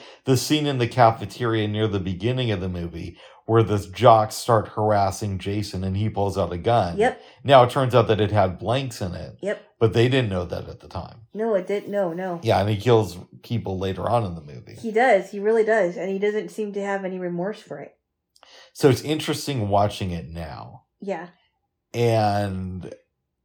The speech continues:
Speaker 1: I think I would have liked it better if I had seen it in ninety-seven,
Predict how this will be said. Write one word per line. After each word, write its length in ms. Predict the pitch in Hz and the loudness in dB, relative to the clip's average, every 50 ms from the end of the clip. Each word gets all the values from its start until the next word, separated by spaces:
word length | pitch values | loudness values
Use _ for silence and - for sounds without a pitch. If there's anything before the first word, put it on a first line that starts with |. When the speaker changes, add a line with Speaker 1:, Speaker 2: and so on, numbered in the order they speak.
| _ _ _ _ - | _ _ _ _ 6
Speaker 1:
I 140 | 131 135 | 6 6
think 260 | 117 - - 170 175 170 | 8 6 6 4 8 8
I 120 | 170 156 | 8 8
would 220 | 143 135 139 135 127 | 8 8 6 4 4
have 160 | 123 98 98 | 2 2 4
liked 280 | 104 110 113 110 110 - | 4 6 6 6 4 0
it 160 | 110 95 85 | -2 0 2
better 540 | - 104 98 95 92 101 98 95 95 92 - - - _ _ - | 4 4 4 4 2 0 -2 -2 -4 -6 -8 -16 -20 _ _ -2
if 160 | 117 113 - | 0 4 6
I 120 | 117 110 107 | 6 6 6
had 160 | 101 95 - | 4 0 -4
seen 300 | - - - 143 131 113 | -8 -6 -4 -2 0 0
it 100 | 113 95 | -2 -2
in 160 | 98 98 101 | -4 -6 -4
ninety-seven, 1200 | 101 104 98 98 98 90 82 82 80 - - - - 123 117 110 - 92 87 85 82 82 85 87 | -2 0 0 0 -2 -6 -8 -10 -12 -12 -6 2 4 6 6 6 4 0 -4 -8 -8 -10 -12 -12